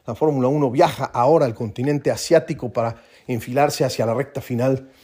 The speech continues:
del Campeonato Mundial de Pilotos y Constructores en Singapur, en Japón, y luego vendrán a América para cubrir, cubrir los compromisos de México, Estados Unidos y Brasil, y terminar, como siempre, en Abu Dhabi. Pero,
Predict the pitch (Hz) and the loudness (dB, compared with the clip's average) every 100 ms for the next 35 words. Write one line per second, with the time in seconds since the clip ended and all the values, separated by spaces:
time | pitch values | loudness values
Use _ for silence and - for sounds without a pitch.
0 | - 113 90 120 95 120 131 123 110 131 | -12 -10 -4 -4 -2 -2 -2 -4 -2 -2
1 | 127 123 113 120 123 - - - 110 151 | -2 -6 -4 -2 -2 -8 -12 -12 -2 -2
2 | 139 117 - 156 160 151 - - _ _ | -2 -8 2 4 4 2 -6 -16 _ _
3 | _ - 143 - 120 98 - 143 147 - | _ -2 -2 -2 -4 -4 2 4 4 0
4 | 104 151 170 135 117 175 165 139 131 131 | 0 4 4 2 4 4 4 2 0 2
5 | 156 185 175 131 131 170 165 165 151 131 | 4 4 2 0 2 2 2 2 2 2
6 | 120 117 _ _ _ - 113 120 156 147 | -4 -6 _ _ _ -10 -6 0 0 0
7 | 131 143 202 196 123 117 139 120 123 123 | 0 0 0 -2 -8 -6 -4 -2 0 0
8 | 131 147 113 123 113 - _ _ - 127 | 0 0 0 -2 -4 -6 _ _ -4 -2
9 | - 135 131 147 - 135 110 123 117 110 | -2 -4 2 2 4 0 0 -2 -2 -2
10 | - 127 151 - 104 - - _ 120 117 | -2 0 0 2 0 0 -12 _ -6 -4
11 | 110 123 123 - _ _ - 110 117 113 | -2 -2 -4 -6 _ _ -6 -4 -2 0
12 | 123 - - - 131 123 - 117 104 127 | 0 -2 -6 0 0 0 -2 0 4 4
13 | 113 113 127 123 | 4 2 4 4